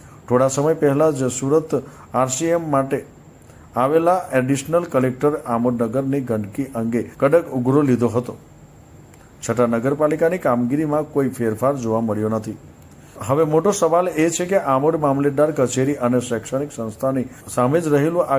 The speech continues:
ગંદકીનું સામ્રાજ્ય ક્યારે દૂર થશે અને નગરપાલિકા ક્યારે નાગરિકોની તકલીફ દૂર કરી પોતાની ફરજ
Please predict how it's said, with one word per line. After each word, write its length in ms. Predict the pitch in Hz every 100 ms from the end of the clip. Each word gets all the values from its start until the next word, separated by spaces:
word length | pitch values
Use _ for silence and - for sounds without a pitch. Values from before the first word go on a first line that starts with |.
| 131
ગંદકીનું 460 | 139 147 165 175 -
સામ્રાજ્ય 520 | 117 117 120 113 104 - - -
ક્યારે 260 | 120 123 143
દૂર 220 | 123 117 113
થશે 260 | 113 - - - -
અને 160 | 107 107
નગરપાલિકા 760 | 107 113 143 117 104 110 113 120 120
ક્યારે 240 | 110 110 104 - -
નાગરિકોની 560 | 123 135 170 175 180 170
તકલીફ 340 | 120 151 156 123
દૂર 140 | 120
કરી 300 | - 135 131
પોતાની 480 | 117 107 131 131 139 123
ફરજ 240 | 110